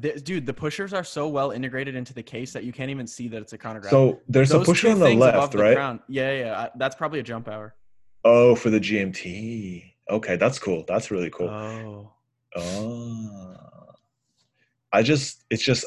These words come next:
Speaker 2: it would probably be a little too large for me at forty-two in that square case, or, like, square
Speaker 1: Yep.
Speaker 2: kinda squarish
Speaker 1: Yep.
Speaker 2: case.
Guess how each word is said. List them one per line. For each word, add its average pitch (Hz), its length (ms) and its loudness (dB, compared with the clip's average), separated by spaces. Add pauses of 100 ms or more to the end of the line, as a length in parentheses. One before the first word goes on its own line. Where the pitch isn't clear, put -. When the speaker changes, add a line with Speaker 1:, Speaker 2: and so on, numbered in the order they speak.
Speaker 2:
it 123 100 4
would 127 120 6
probably 123 380 4
be 101 220 0
a 98 60 4
little 92 340 -4
too 98 200 -10
large 87 260 -2
for 104 200 -6
me 135 140 -4
at 95 120 -6
forty-two 98 540 -4
in 95 80 -2
that 82 160 -2
square 90 260 -4
case, 113 400 -6
or, 101 100 0
like, 92 140 0
square 92 220 -6
Speaker 1:
Yep. - 80 -12
Speaker 2:
kinda 90 240 -10 (120)
squarish 95 440 -4
Speaker 1:
Yep. 117 100 -2
Speaker 2:
case. 117 140 -12